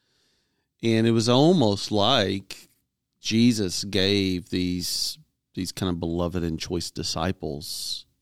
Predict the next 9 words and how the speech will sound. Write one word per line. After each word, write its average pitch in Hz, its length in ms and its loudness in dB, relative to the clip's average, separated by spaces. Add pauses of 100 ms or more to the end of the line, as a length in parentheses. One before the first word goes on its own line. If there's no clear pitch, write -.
a 82 60 -8
revival 85 680 -6
moment 80 640 -8 (640)
on 95 180 -2
the 85 60 -2
mountaintop. 90 680 -6 (1400)
And 107 320 2
Jesus 104 360 0
said, 95 300 -2